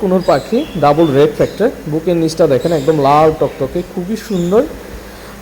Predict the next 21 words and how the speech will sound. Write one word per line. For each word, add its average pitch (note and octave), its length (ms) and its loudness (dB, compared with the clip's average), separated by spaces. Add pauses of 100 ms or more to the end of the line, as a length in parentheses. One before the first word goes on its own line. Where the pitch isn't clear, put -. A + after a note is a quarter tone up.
(180)
আর C3+ 120 4 (200)
এখানে A3+ 280 0
যে A3 140 0
পেয়ারটা G3 380 4
আছে, B2 200 -2
এটা G3 120 -2 (100)
সম্পূর্ণ A3+ 320 -2 (140)
নিউ F#3+ 160 2
অ্যাডাল্ট F3+ 360 4
একটা E3+ 220 -2
পেয়ার। E3+ 220 2 (100)
এখানে F#3 240 0 (100)
মেল F3 140 2 (100)
পাখিটা F#3 400 2
কিন্তু G3 200 -2 (140)
সুপার E3+ 340 2 (100)
টেম, G#2+ 140 -4 (460)
স্ক্রিনের G3 320 0
ডান E3+ 120 4 (100)
পাশে F3+ 280 0
যেটা, C3 220 0